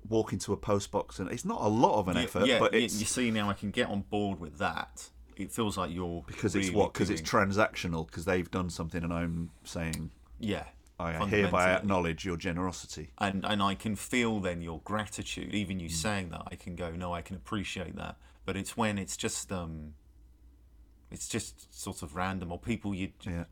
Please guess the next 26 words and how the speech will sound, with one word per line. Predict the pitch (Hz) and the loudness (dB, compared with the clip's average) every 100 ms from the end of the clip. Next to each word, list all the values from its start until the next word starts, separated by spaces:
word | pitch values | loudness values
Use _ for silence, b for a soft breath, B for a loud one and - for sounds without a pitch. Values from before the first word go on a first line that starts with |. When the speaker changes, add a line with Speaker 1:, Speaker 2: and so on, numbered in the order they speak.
| - - | -14 -16
Speaker 2:
know, | 98 95 92 92 87 85 - - | -8 -4 -4 -4 -6 -10 -14 -18
or, | - | -8
or | 151 | -4
even | 190 | -2
just | 165 139 - | -2 -2 0
family. | 143 180 185 107 80 | 0 0 -2 -4 -4
Like, | 87 - | -6 -4
I | 107 | -6
don't, | 110 120 - b b | -4 -6 -8 b b
Speaker 1:
It's | 104 - | -4 2
Speaker 2:
I | |
Speaker 1:
like | 110 | 2
Speaker 2:
don't | - | 2
Speaker 1:
that | 104 73 104 | 0 0 2
weird | 120 127 120 | 8 8 8
obligations | 107 95 85 101 92 92 85 | 6 4 4 2 2 -6 -6
that | - | -4
we | |
have | 90 | -2
in | 85 82 | -2 -4
culture, | 92 85 - | -4 -4 -6
which | 82 - - - - - | -8 -8 -12 -14 -20 -6
reminds | 104 101 107 104 87 | 2 4 6 4 2
me | 92 90 | 0 0
of, | 82 85 | -2 -2
like, | 80 80 - | -4 -4 -8